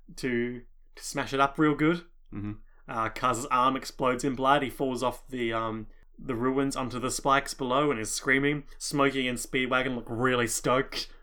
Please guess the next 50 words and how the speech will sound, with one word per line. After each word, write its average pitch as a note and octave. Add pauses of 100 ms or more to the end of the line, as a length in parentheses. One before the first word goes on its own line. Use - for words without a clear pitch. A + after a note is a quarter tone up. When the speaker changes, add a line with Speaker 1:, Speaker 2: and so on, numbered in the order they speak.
(180)
Speaker 2:
They C3+
are, D3 (220)
they C3+
have C#3+
no C#3+
chill F#2+ (180)
in A2
this G2+
regard. G#2
Speaker 1:
Yeah. G#2 (340)
Speaker 2:
They're A#2+
just A#2+
like, B2
"Yeah, A3 (180)
he's B3+
screwed!" D4+ (140)
Speaker 1:
<laughs> -
We F3+
get F#3
some, D#3
some C#3+
shots C3+
of, A#2
like, A2+ (240)
Kaz C3
is A#2
in A#2+
a A#2+
real C3
bad A#2+
situation. A#2
He's G2+ (320)
got C#3+
spike, C#3
a C#3
lot G3
of E3
spikes D3+
through C#3
his A#2+
body. B2+ (180)
His C#3+
arm C3
is A#2+
starting B2+
to B2+
melt. B2+ (320)
Uh, A2
he's A2+
like, -